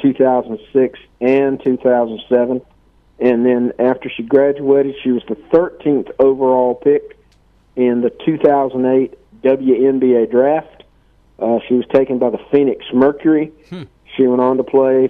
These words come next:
Speaker 1: for them, for the Minnesota Lynx, the Los Angeles Sparks, and she spent her last six years with the Washington Mystics. And in her final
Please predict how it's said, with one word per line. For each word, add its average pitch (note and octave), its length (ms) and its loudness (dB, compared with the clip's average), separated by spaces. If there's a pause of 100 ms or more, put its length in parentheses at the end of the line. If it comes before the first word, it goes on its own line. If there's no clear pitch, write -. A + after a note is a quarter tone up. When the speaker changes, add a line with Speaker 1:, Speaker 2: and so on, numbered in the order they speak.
(100)
Speaker 1:
for A#2 260 0
them, C#3+ 520 0 (200)
for B2 80 -6
the A#2 80 0
Minnesota B2+ 560 0
Lynx, C#3 480 0 (680)
the B2 140 -4
Los B2 280 0
Angeles B2 440 -2 (200)
Sparks, D3 440 0 (600)
and B2 240 0 (100)
she B2 140 -2 (100)
spent C3+ 240 0
her A#2 140 0
last E3 300 0 (100)
six A#2+ 260 -2
years A#2 360 2 (440)
with B2+ 300 0
the A#2+ 80 -2
Washington B2 760 0
Mystics. C#3 420 0 (480)
And A#2+ 220 0
in A#2 120 0
her A2+ 120 -2
final C#3+ 400 -2